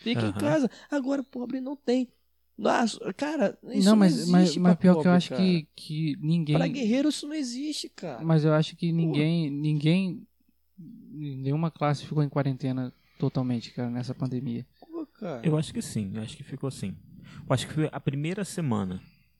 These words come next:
Speaker 3: Não, nos primeiros, primeiro dois meses, vamos botar assim.
Speaker 2: Não, mas duas semanas só. Depois o pessoal teve que sair.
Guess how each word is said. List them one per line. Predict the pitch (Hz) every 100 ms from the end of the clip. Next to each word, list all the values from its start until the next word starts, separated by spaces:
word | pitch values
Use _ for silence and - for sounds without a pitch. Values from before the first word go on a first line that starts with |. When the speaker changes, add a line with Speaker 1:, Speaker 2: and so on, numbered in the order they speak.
| _ _ - - -
Speaker 3:
Não, | 208 196 262
nos | 180 165
primeiros, | - 202 196 190 147 139 - 165 165 151 147 -
primeiro | - 151 156 160
dois | 156 143 170 151
meses, | 139 143 123
vamos | 131 135
botar | 127
assim. | 127 - 139 139 135
Speaker 2:
Não, | 113 101 92 - _ _ _ _
mas | 131 127 123
duas | 123 156 220
semanas | - 156 107 104
só. | - 98 95 _ _ _ _ _ -
Depois | 110 - 120
o | 135
pessoal | 131 - 131
teve | 135
que | -
sair. | - 165 -